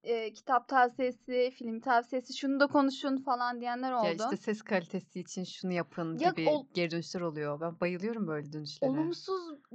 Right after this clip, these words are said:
Speaker 1: e, eleştiriler de olsa, mesela olumsuz değil ama "Ses kaliteniz iyi değildi, İşte ilk bölümde şöyle oldu."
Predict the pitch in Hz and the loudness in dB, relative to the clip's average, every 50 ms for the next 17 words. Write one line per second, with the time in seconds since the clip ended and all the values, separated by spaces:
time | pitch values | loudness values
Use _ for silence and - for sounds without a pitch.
0 | 247 254 254 254 247 247 247 247 247 - - 262 262 269 262 - - 285 269 269 | -10 -8 -6 -6 -6 -6 -6 -8 -8 -2 -2 0 0 0 -4 -4 -6 -6 -4 0
1 | 294 294 285 277 226 214 214 214 240 240 277 277 359 302 349 370 415 403 - - | 4 4 4 6 4 2 2 2 -2 -4 0 2 4 6 6 4 4 0 -2 -4
2 | 392 339 403 392 370 427 494 427 370 - 381 370 - _ 370 370 349 - 359 359 | 0 2 2 2 2 2 0 0 0 0 -2 -4 -2 _ -2 -2 0 0 -2 -2
3 | 339 339 311 311 311 311 311 254 285 285 277 247 240 202 208 196 185 226 254 - | 0 -2 -2 -2 -4 -4 -4 -4 -4 -4 -4 -4 -2 0 2 2 2 2 -2 -6
4 | _ - - - 277 254 - - 294 302 - - - - 269 269 262 262 262 262 | _ -18 -6 -2 -2 -2 0 0 -2 -4 -4 -6 -2 0 0 0 2 0 0 2
5 | 254 254 262 - 269 269 254 240 226 220 208 - - 233 - _ - 214 202 190 | 2 2 2 2 0 0 0 2 2 0 0 -2 -4 -10 -10 _ -4 -2 -2 -2
6 | 180 214 | -4 -8